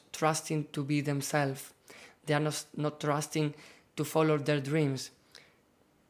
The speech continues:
Then the question is, are you really, are we really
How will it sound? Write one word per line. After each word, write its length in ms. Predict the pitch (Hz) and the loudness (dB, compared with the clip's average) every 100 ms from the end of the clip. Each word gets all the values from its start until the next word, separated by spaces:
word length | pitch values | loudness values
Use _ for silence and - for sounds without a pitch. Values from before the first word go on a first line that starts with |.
| - | -10
Then 200 | - 196 | 0 4
the 60 | 185 | 4
question 340 | 180 175 185 | 2 0 -2
is, 340 | - 165 156 - _ _ _ _ _ _ _ _ _ _ _ _ | 0 0 -2 -8 _ _ _ _ _ _ _ _ _ _ _ _
are 120 | - 156 | -4 0
you 160 | 165 | 2
really, 380 | 170 165 165 160 | 2 2 2 0
are 160 | 160 165 | 0 2
we 120 | 175 | 2
really 400 | 160 170 160 - | 4 4 2 0